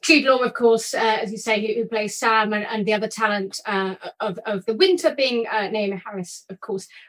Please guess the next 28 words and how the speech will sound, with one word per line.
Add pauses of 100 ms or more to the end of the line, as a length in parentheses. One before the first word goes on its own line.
We
will
talk
about
the
casting,
we'll
talk
about
working,
uh,
with
those
two,
obviously, (440)
uh,
and
working
on
O
C
Island,
which
I
imagine
was
a
huge